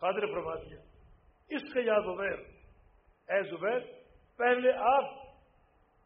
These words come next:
اپنا باغ سیراب کریں، اپنے باغ کو پانی دیں۔ ثم اترك الماء لجارك،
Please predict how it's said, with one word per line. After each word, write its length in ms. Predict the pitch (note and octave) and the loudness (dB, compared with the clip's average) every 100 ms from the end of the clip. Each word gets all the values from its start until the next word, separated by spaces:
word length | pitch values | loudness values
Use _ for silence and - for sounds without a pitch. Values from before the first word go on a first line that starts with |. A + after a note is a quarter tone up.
| _ _ _ _ _ _ _ _ _ | _ _ _ _ _ _ _ _ _
اپنا 280 | F3 F#3+ G#3 | -4 -2 -2
باغ 460 | F#3+ F#3 G#3+ A3+ A3 - | 2 4 4 2 -4 0
سیراب 400 | F3 F3 F3 C#3+ | 2 4 2 -2
کریں، 240 | C#3 B2+ - - | -8 -10 -16 -12
اپنے 260 | D#3 D3+ D#3+ | -10 -8 -2
باغ 320 | D#3+ F#3 F3+ | 2 2 0
کو 80 | F3 | -4
پانی 280 | F3 E3+ | -4 -4
دیں۔ 180 | D3+ - - - _ _ _ _ _ _ _ - - - - - - _ _ _ _ | -8 -20 -20 -20 _ _ _ _ _ _ _ -20 -20 -20 -20 -20 -20 _ _ _ _
ثم 200 | C#4 D4 | -8 -2
اترك 280 | C#4 C4 B3 | -2 0 -2
الماء 380 | B3 G#3+ G#3 A3+ | -2 -4 -2 -2
لجارك، 640 | A3+ F#3+ F3 C4 D4 C#4+ | -2 -2 2 2 2 -2